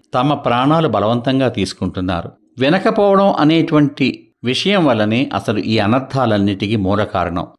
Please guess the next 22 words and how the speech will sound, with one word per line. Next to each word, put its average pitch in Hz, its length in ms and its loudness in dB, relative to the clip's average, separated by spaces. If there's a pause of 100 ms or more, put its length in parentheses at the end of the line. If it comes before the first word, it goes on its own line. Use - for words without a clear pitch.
పెద్దలు 117 360 -2
చెప్పిన 117 400 -4
మాట 101 300 -2
ఎప్పుడు 107 340 -2
వినాలి, 95 580 0
దాంట్లో 156 380 2
మంచిని 139 420 4
గ్రహించాలి, 113 720 0 (100)
చెడును 123 280 2
వదిలేయాలి. 95 680 0 (120)
కానీ 196 220 2
మంచి 175 580 2
చెడు 151 340 4
రెండింటిని 165 540 2
గురించి 139 400 4
తెలుసుకోవాలి. 90 840 -2 (260)
ఆ 110 120 2
విధంగా 113 480 0
ఎవరికి 131 440 2
వారు 98 380 2 (360)
చక్కగా 165 520 2 (260)
తమ 147 300 2